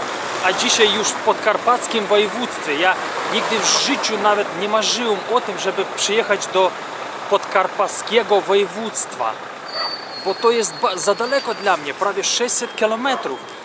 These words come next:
Jechaliśmy siedem godzin, byłem za kierownicą, całą noc. I jestem trochę zmęczony, ale nic, jeszcze wyśpię się. I teraz idę do jeziora.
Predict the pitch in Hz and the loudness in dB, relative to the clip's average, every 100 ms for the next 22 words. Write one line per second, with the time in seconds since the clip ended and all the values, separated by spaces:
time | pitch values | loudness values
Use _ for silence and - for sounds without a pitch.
0 | - 160 170 214 220 - 208 214 190 - | -8 -2 2 2 2 0 0 -2 -4 -10
1 | - - - - 220 214 214 190 277 247 | -16 -8 -2 4 4 2 -4 0 2 2
2 | - 139 - - - - - - - 196 | 0 -4 -6 -8 -12 -16 -16 -16 0 0
3 | 190 160 180 196 180 175 156 - 131 120 | 0 -2 -2 0 -2 -2 -6 -4 -6 -4
4 | 113 196 202 208 220 202 - - - - | -2 2 2 2 0 -2 -2 -6 -6 -14
5 | - - - - - - - 165 165 196 | -16 -16 -16 -16 -16 -16 -14 -8 -2 -2
6 | - 202 - 269 - 190 202 190 - 233 | -2 -2 -2 -2 -4 -6 -6 -8 -4 -4
7 | 202 190 185 185 180 180 196 147 - 160 | -4 -4 -2 -2 -2 -4 -6 -6 -6 -2
8 | 160 151 - 156 175 175 - 139 127 135 | -2 -2 -6 -4 -4 -4 -6 -6 -6 -6
9 | - - - - - - - - - - | -8 -12 -16 -16 -16 -16 -14 -14 -14 -14
10 | - - - - - - 135 185 180 - | -12 -12 -8 -6 -6 -6 -4 -2 0 -2
11 | 185 180 180 165 - - 127 170 165 160 | -4 0 2 2 -2 -14 -4 0 2 2
12 | 160 170 - 185 170 110 | 0 -4 0 2 2 0